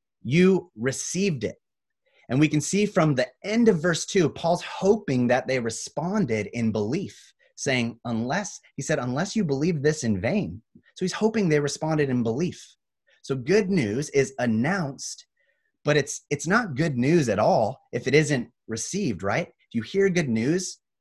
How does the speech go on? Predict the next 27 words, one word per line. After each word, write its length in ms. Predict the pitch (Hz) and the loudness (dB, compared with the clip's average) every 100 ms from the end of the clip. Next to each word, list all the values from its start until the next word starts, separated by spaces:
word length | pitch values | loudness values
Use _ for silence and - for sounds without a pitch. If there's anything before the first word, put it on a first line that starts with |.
| - | -14
but 120 | 104 | -4
you 60 | 107 | 0
don't 180 | 170 117 | 0 -2
receive 400 | 110 120 123 113 | -6 -4 -2 -4
it 80 | |
and, 140 | 95 87 _ _ | -6 -10 _ _
and 160 | 101 82 | -10 -4
do 160 | 117 143 | -2 0
anything 520 | 151 - 135 131 131 - | 0 0 -2 -2 -8 -6
with 260 | 107 - | -6 -2
it, 140 | 196 143 | -2 -2
or 100 | 95 | -2
it 80 | - | -4
doesn't 280 | 139 220 | -4 -4
produce 400 | - 95 120 151 | -8 -4 -2 -2
a 40 | 123 | -4
response 680 | 101 - 107 117 151 - - _ _ - | -6 -6 -6 -6 -6 -10 -12 _ _ -2
or 120 | 120 | 0
belief, 380 | 104 104 190 180 | 0 0 0 -2
it's, 180 | 143 - - | -8 -10 -10
it's 180 | 127 - | -8 -4
not 240 | 175 - | -4 -4
really 240 | 151 151 117 | -2 0 0
good 260 | 120 104 | -2 -2
news. 460 | 113 98 80 - - _ _ _ _ _ _ _ _ _ _ _ _ _ _ _ _ _ _ _ _ _ _ _ - | -4 -4 -8 -12 -14 _ _ _ _ _ _ _ _ _ _ _ _ _ _ _ _ _ _ _ _ _ _ _ -8
And 100 | 139 | 2
so, 360 | 185 165 - | 4 4 0